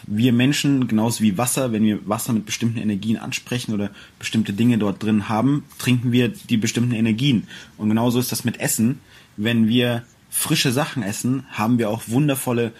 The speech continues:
Sonnenenergien und gute Energien in uns drin. Aber wenn wir gleich sterben und, und warum sind die so qualvoll zu mir, werden wir auch gleichzeitig das essen. Und deshalb kommt auch wahrscheinlich vieles, würde ich behaupten, kommt vieles zustande, wie,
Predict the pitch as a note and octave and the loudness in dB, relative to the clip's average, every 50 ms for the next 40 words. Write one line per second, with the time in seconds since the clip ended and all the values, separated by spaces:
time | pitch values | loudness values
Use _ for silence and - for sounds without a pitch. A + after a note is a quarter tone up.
0 | - - _ G2+ G2+ G#2 C3 C#3 D3+ C3 A2 A2 A2 G#2 G2+ G#2 A2+ A#2+ A#2+ A2+ | -20 -12 _ -6 -2 0 0 0 0 0 2 0 0 0 0 0 0 0 2 2
1 | G#2+ G#2 G2+ B2+ D3+ D3+ D3 C3 G#2 A#2 A#2 A2 G2+ G#2+ A2 G#2+ F#2+ G2 G#2 G2+ | 2 0 0 0 -2 0 -2 -2 -2 0 0 0 0 2 0 0 2 0 -2 -2
2 | F#2+ - - G2+ A2+ B2+ C#3 B2+ G#2+ G#2+ G2+ G#2+ A2+ A#2+ A#2+ B2 A#2+ A2+ A2 A2+ | -4 -6 -4 0 0 2 2 2 0 0 0 2 2 2 4 4 2 2 -2 -4
3 | A2 A2 G#2 - - B2 B2+ C3 C3 C3 A2+ G2 G#2+ A2 G#2+ G2+ - - - - | -4 -4 -4 -4 -2 0 0 0 2 2 0 2 2 2 0 0 -2 -12 -20 -20
4 | _ _ A2 G#2+ G2 G#2 A2+ A#2+ B2+ B2 G#2+ B2 C3 B2+ B2 A2+ - A#2 G#2+ - | _ _ -2 0 2 2 2 4 4 4 4 4 4 4 4 2 2 -2 -4 -4
5 | - - C3 - - - - A#2+ G#2+ G2 - - G#2+ G#2+ A2 B2+ D#3 F3 - - | -4 -4 -2 -2 -4 -4 -4 -4 -4 -4 -2 0 2 2 2 2 0 -4 -8 -12
6 | - - - - F#2+ A2 A#2 B2 B2+ B2+ A#2+ A2 F#2 A2+ - - - A2 A2+ A#2 | -20 -20 -12 -6 -2 -2 2 4 4 4 4 2 0 -4 -6 -4 -2 -2 0 0
7 | B2+ - - B2 - A2+ A2 G#2 A2 B2+ B2+ - - - G2+ G2 - - G#2+ G2+ | -2 -2 -2 -2 -2 -4 -4 -2 -2 -2 -2 -4 -6 -6 -6 -6 -4 -2 -2 0
8 | G2+ A2+ A2 - B2 A2+ F#2+ - - - - - - - - - B2+ A#2 G#2+ G#2+ | 0 -2 -2 -2 -2 -4 -4 -6 -14 -20 -20 -20 -20 -16 -6 -2 0 0 2 0
9 | A2+ A2+ - A2+ - C3 B2+ B2+ B2 - - D3+ D3 C#3 C3+ - - D#2+ E2+ A2+ | -2 -2 -2 -2 2 4 4 4 4 2 0 0 0 0 -2 -4 -10 -6 0 2
10 | A#2+ A#2 A2+ A#2+ D3+ - - B2+ A#2 A2 - - G#2+ - B2 A2+ A2+ - - D3 | 4 4 4 2 0 2 2 2 2 2 0 -2 -2 2 2 0 2 2 2 2
11 | C3+ B2+ - A#2 - - C3+ C3+ D#3 C#3+ B2 G#2+ A2 A#2 A#2 A2 | 2 2 0 -4 -2 0 0 0 2 2 2 2 2 2 0 0